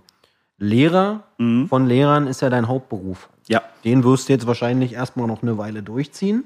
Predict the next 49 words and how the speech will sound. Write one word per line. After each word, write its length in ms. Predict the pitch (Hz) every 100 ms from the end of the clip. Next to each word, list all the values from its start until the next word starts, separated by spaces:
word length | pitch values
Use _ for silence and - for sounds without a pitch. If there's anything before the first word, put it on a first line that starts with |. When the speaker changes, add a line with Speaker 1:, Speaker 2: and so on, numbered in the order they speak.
| -
Speaker 2:
Ja. 140 | 104 - _ _ 107
Speaker 1:
Ne? 240 | 123 185 131
Speaker 2:
Oder 200 | 131 131
gucken, 280 | 151 160
was 160 | 156 147
noch 160 | 101 -
so 260 | - 104
um 80 | 95
Speaker 1:
Oder 120 | 139 143
Speaker 2:
die 60 |
Speaker 1:
vielleicht 260 | - 143 156
Speaker 2:
Ecke 80 | 143
Speaker 1:
ergibt 280 | 113 185 202
sich 120 | 175
noch 120 | 160
mal 100 | 147
Speaker 2:
<laughs> 0 |
Ja. 80 | 135
Speaker 1:
was 100 | 135
anderes, 460 | 123 170 208 208 175
aber 160 | 156
du 60 | 143
planst 360 | 139 135 151
jetzt 160 | 147 131
nicht, 140 | 147
Speaker 2:
Ja. 80 | 120
Speaker 1:
das, 220 | 147 123
das 180 | - 117
Lehrersein 680 | 117 123 147 147 127 127 131
irgendwie 320 | 127 135 123
an 100 | 113
Speaker 2:
Nee. 120 | 98
Speaker 1:
den 80 | 95
Nagel 340 | 95 107 139 156
zu 120 | 170
hängen. 240 | 151 156 165 - _ _ _ _ _ _ _
Heaven 320 | - 147 160
Shall 220 | 165 175 156
Burn 480 | 139 175 196 131
nochmal 640 | 123 123 120 117 113 110 110
Speaker 2:
Mhm. 120 | 135
Speaker 1:
das 160 | 160 233
Thema. 420 | 123 113 110 101 - _ _ _ _ _ _ _ _ _ _ -
Wie 220 | 113 151
ist 160 | 151 160
das 260 | 190 -
angelegt? 720 | - 127 120 113 107 104 95
Also 340 | 113 110 117 113
das, 300 | 107 120